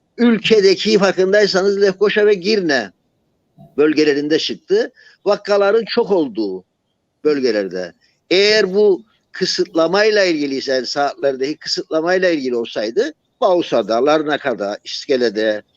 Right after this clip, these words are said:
Güzelyurt'ta, Lefke'de de çıkması ihtimal dahilindeydi. Ama farkındaysanız sadece Girne ve Lefkoşa'da çıkmıştır.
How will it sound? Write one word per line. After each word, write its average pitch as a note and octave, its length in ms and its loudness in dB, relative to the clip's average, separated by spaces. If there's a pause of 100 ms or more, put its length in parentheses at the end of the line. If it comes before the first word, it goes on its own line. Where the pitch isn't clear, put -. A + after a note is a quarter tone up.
(140)
Güzelyurt'ta, C#3 680 -2
Lefke'de C3 480 -2
de F3 100 2
çıkması F3 640 -2 (640)
ihtimal E3+ 540 2
dahilindeydi. G#2+ 680 -2
Ama F3 340 -4 (440)
farkındaysanız F3+ 680 -2
sadece F#3 600 0 (280)
Girne G3 320 0
ve G#3 80 2
Lefkoşa'da G3 500 0
çıkmıştır. - 680 -6